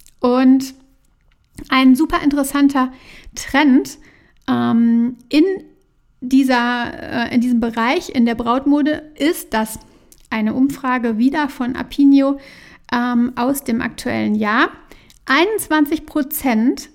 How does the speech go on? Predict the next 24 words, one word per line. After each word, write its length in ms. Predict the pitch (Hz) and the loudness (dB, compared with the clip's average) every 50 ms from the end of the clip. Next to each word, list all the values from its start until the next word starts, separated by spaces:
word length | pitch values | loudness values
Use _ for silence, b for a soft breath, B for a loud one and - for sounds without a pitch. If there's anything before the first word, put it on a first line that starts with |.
| _ _ _ _ _ - | _ _ _ _ _ -6
der 220 | - 226 254 247 240 | -2 -2 0 0 0
Bräute 760 | 226 247 240 254 269 302 349 - - 269 247 254 285 349 - - | -2 -2 0 0 0 0 -2 -2 -4 -4 -2 -2 -4 -6 -8 -6
könnten 500 | - - 285 285 311 311 311 294 269 247 | -2 0 2 4 2 2 2 0 0 0
sich 220 | 262 254 262 - | 0 -2 -4 -2
einen 380 | - 254 254 254 254 - - - | 0 2 2 2 2 0 -4 -2
Hosenanzug 760 | 311 339 349 269 226 - - 220 214 208 - - 277 269 269 | 0 0 0 0 -2 -4 -4 -4 -4 -4 -4 -2 -4 -2 -2
und 240 | 269 247 254 - - | -2 -4 -4 -4 -6
elf 340 | 294 339 381 392 - - | -4 -4 -4 -4 -6 -8
Prozent 600 | - - 240 220 - - - - 254 - 262 294 285 | -10 -8 -8 -8 -8 -8 -6 -4 0 2 4 2 2
sogar 240 | 285 240 240 247 - | 2 -2 -2 -2 -2
einen 360 | - 254 254 247 254 254 B B B B B B B | 0 2 2 2 2 0 B B B B B B B
Jumpsuit 760 | 226 214 247 240 262 320 - - - - 262 262 277 269 - | -4 -2 0 2 2 2 0 -2 -6 -4 -2 -2 -2 -2 -4
als 300 | - 247 247 247 - - | -6 -6 -8 -8 -8 -6
Hochzeitsoutfit 1000 | - 294 - - - - 220 208 208 - - - 214 220 - - - 233 226 - - | -8 -8 -8 -8 -12 -8 -8 -8 -8 -10 -10 -8 -8 -8 -8 -10 -12 -14 -14 -14 -16
vorstellen. 720 | - - - - - - - - - 190 - - - 190 - - _ _ _ _ _ _ _ _ _ | -16 -12 -10 -10 -8 -8 -10 -10 -10 -10 -10 -8 -10 -12 -14 -18 _ _ _ _ _ _ _ _ _
Oh 140 | - 262 254 | -2 0 0
wow, 200 | 226 214 214 208 | 0 0 -2 -4
das 400 | 202 220 226 240 240 - - - | -2 -2 -2 -2 -4 -8 -10 -6
hätte 180 | 247 240 240 254 | -6 -6 -4 -4
ich 180 | 226 - - | -6 -6 -8
echt 200 | - 240 233 - | -10 -10 -6 -2
nicht 200 | - 226 233 - | -2 -2 -2 -2
erwartet. 680 | 226 214 214 220 214 202 220 - - 208 220 - - - _ B B B B B B B B B B B B B B B B B B B _ _ _ _ _ _ _ | -4 -4 -4 -2 -2 -2 -4 -4 -6 -10 -10 -12 -14 -18 _ B B B B B B B B B B B B B B B B B B B _ _ _ _ _ _ _
Warum 240 | - 254 262 330 403 | 0 2 2 2 2